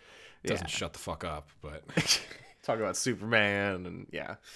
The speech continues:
Speaker 1: Yeah, where it's like, "All right, now I got you drugged. I'm gonna talk." I, you know, no, no one wants to hear me talk about Superman,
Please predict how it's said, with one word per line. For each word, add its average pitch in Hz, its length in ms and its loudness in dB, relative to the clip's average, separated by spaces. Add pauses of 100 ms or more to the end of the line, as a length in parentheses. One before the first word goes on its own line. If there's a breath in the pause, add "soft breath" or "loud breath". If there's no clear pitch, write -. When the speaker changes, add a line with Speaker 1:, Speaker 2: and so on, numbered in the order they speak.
Speaker 1:
Yeah, 87 360 0
where 143 220 4
it's 156 200 10
like, 151 200 6
"All 156 60 8
right, 113 200 6
now 160 140 6
I 196 80 8
got 185 140 8
you 127 80 4
drugged. 104 520 2
I'm 110 120 2
gonna 95 280 0
talk." 113 340 2
I, 202 280 2
you 311 160 4
know, 277 180 10
no, 285 240 8
no 294 160 6
one 262 80 6
wants 170 220 10
to 113 80 2
hear 120 140 6
me 110 80 2
talk 107 200 6
about 85 160 -2
Superman, 82 400 -8